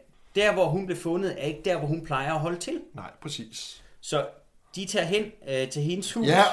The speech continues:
Speaker 2: og, men de har sådan den der ping-pong frem og tilbage, hvad det hedder, hvor de også starter med det med spindelteori, hvor de siger,
Speaker 1: Ja, ja.
Speaker 2: øh, Dixie, hvad det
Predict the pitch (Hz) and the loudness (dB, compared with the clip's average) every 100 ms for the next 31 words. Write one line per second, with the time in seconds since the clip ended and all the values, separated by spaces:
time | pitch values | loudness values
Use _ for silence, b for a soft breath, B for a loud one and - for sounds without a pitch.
0 | 160 151 156 160 147 170 220 - 208 185 | 4 0 -2 0 2 2 2 2 0 2
1 | 190 170 - 175 175 151 160 160 131 110 | 4 2 2 -4 -2 -2 -2 -4 -6 -4
2 | 123 135 156 151 131 127 123 117 127 127 | -2 0 -2 -4 -6 -2 -2 -2 -2 0
3 | 139 147 135 127 123 131 110 - 143 147 | 0 0 -2 -2 -4 -8 -8 -6 -6 -6
4 | - 117 113 147 127 123 117 - 143 226 | -8 -6 -4 -4 -4 -8 -6 -4 -2 -2
5 | 180 143 143 147 147 220 233 190 143 B | -2 -4 -2 0 2 2 2 -2 -4 B
6 | B B B 131 | B B B -4